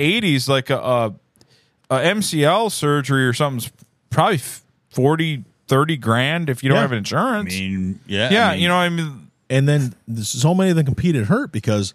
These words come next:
Speaker 2: they had people like O'Hearn and these other people, backup people, waiting to take their spot if they couldn't show up.
Speaker 3: Yeah.
Speaker 1: And that's the pro wrestling model.
Speaker 2: Yeah.
Speaker 1: 'Cause the pro wrestling was like,
Speaker 2: That's
Speaker 1: "Well, I,
Speaker 2: exactly
Speaker 1: I,"
Speaker 2: what they said, too.
Speaker 1: it, because, like, "Oh, if I, if I, if I complain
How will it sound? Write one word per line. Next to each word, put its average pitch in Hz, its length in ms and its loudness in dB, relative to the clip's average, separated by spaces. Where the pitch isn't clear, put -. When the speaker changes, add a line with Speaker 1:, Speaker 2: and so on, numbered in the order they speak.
Speaker 2:
they 113 100 0
had 120 160 0
people 131 220 2
like 113 280 -2
O'Hearn 131 480 2
and 120 120 0
these 113 140 0
other 165 180 2
people, 110 360 -2
backup 143 440 0
people, 110 360 -2
waiting 170 440 4
to 139 80 4
take 143 240 0
their 135 140 0
spot 180 320 -2
if 104 100 -2
they 107 140 0
couldn't 110 240 0
show 107 260 -2
up. 202 220 -4
Speaker 3:
Yeah. 95 240 0
Speaker 1:
And 143 100 0
that's 151 180 2
the 156 100 0
pro 156 240 2
wrestling 147 500 0
model. 95 440 -2
Speaker 2:
Yeah. 208 200 0
Speaker 1:
'Cause - 100 -6
the 139 60 0
pro 170 200 2
wrestling 165 340 0
was 139 80 0
like, 131 220 0
Speaker 2:
That's 165 160 4
Speaker 1:
"Well, 147 80 0
I, 165 40 0
Speaker 2:
exactly 180 260 0
Speaker 1:
I," - 20 0
Speaker 2:
what 160 100 0
they 147 120 -2
said, 127 260 -4
too. 113 240 -4
Speaker 1:
it, 160 300 -2
because, 165 360 0
like, 165 260 -4
"Oh, 165 340 2
if 131 140 2
I, 165 120 4
if 151 280 -2
I, 175 140 2
if 143 340 -2
I 165 120 2
complain 156 880 -2